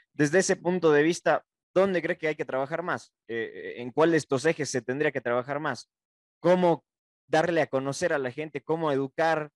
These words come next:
entre comillas, a la gente con respecto al tema de los deportes e ir abandonando un poco el fútbol, que siendo honestos, no hemos tenido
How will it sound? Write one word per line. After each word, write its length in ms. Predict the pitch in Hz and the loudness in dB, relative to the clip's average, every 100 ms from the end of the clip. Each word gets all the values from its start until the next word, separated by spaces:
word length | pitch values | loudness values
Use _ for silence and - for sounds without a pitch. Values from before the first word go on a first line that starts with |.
| _ | _
entre 260 | 127 127 - | -6 -6 -2
comillas, 480 | 135 156 160 139 | -2 0 0 0
a 40 | 131 | -2
la 120 | 127 | -6
gente 320 | - 151 143 | -6 -10 -10
con 160 | - 123 | -8 -6
respecto 420 | - - 139 - | -6 -8 -6 -4
al 100 | 123 | -4
tema 280 | 139 143 135 | -2 0 0
de 100 | 131 | 2
los 220 | 143 156 | 2 0
deportes 640 | 147 _ 135 139 175 - _ _ _ _ _ _ | -4 _ -4 -4 -10 -10 _ _ _ _ _ _
e 120 | 147 | 0
ir 160 | 160 190 | 2 4
abandonando 540 | 160 156 160 180 180 | 2 0 -4 -4 -6
un 80 | 160 | -6
poco 220 | 175 175 | -6 -6
el 60 | 175 | -6
fútbol, 360 | 240 147 113 - | -4 -4 -6 -6
que 160 | 123 _ | -8 _
siendo 320 | - 180 175 | -6 -2 -2
honestos, 480 | 185 190 202 180 _ _ _ _ | -2 -4 -6 -6 _ _ _ _
no 140 | 175 | 0
hemos 260 | 226 214 - | 0 0 -2
tenido 540 | 170 226 202 160 - | -4 -2 0 0 -2